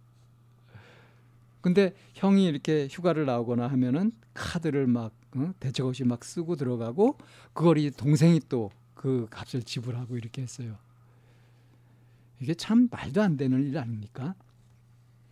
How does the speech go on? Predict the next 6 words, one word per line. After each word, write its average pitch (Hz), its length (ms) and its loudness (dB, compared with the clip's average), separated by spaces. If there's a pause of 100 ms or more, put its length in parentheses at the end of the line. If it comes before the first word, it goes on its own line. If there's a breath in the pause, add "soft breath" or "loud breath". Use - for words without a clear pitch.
(160)
그러니까 190 340 0 (320 loud breath)
이것에 208 340 6
대해서 202 260 2
분노하고 143 1120 0
<laughs> - 3750 -20
아, 143 580 4